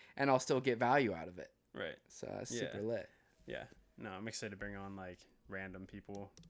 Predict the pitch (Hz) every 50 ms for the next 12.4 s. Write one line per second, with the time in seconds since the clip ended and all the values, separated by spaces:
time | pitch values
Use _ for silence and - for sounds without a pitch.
0 | - - - 107 120 127 131 123 - - 127 117 117 113 110 113 107 110 113 113
1 | 113 110 110 107 104 104 101 101 101 104 - _ _ _ _ _ _ _ _ _
2 | _ _ - - 92 95 92 95 95 95 95 90 95 98 101 110 120 127 135 135
3 | 135 131 - _ _ _ _ _ _ _ _ _ _ _ _ _ _ _ _ _
4 | _ _ - - 110 98 95 98 101 104 104 110 123 160 160 - - - - -
5 | - - _ _ _ _ _ _ _ _ _ _ _ _ _ _ _ _ _ _
6 | _ _ _ _ _ _ - 107 107 110 107 107 104 104 - - - 135 143 156
7 | 160 - - 175 175 170 165 165 156 - _ _ _ _ _ _ _ - _ _
8 | _ _ _ 143 165 208 254 - 120 110 - - 180 175 151 135 107 - 120 110
9 | 104 117 110 107 107 110 113 113 - 127 117 110 110 110 117 131 135 - 104 110
10 | 120 123 123 135 143 147 147 - - 117 113 110 110 110 110 110 110 120 127 139
11 | 151 160 165 170 170 170 170 180 185 185 - 123 110 104 107 101 - - 113 113
12 | 110 107 110 113 117 123 143 160